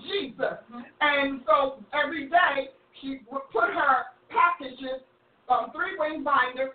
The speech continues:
Speaker 1: very classy, to let her know we are royal.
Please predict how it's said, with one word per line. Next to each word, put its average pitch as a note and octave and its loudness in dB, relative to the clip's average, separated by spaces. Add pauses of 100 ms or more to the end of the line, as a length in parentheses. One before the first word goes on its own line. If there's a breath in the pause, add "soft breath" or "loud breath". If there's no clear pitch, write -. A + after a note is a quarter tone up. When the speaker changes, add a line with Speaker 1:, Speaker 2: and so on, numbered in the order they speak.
(240)
Speaker 1:
very F#4+ 2 (140)
classy, C4+ 0
to C4+ -4
let C#4+ 2
her C#4 0
know C#4+ 0
we D4+ -8
are B3+ 4
royal. D4+ 2